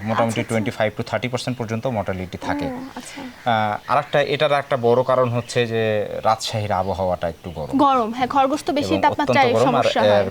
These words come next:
Speaker 1: খরগোশের বেশি তাপমাত্রা একেবারেই সহ্য হয় না।
Speaker 2: আচ্ছা, আচ্ছা।
Speaker 1: খরগোশের জন্য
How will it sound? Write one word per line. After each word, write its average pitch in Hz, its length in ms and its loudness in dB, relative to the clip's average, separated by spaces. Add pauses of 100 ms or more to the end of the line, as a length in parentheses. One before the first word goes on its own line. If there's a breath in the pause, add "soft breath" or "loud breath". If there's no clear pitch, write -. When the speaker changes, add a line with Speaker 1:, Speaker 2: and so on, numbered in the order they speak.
Speaker 1:
খরগোশের 131 680 0
বেশি 117 260 -4
তাপমাত্রা 101 480 -2
একেবারেই 92 320 -4
সহ্য 87 280 -8
হয় 76 140 -8
না। 69 100 -12 (100)
Speaker 2:
আচ্ছা, 262 300 -12
আচ্ছা। - 260 -12
Speaker 1:
খরগোশের 139 460 2
জন্য 160 480 2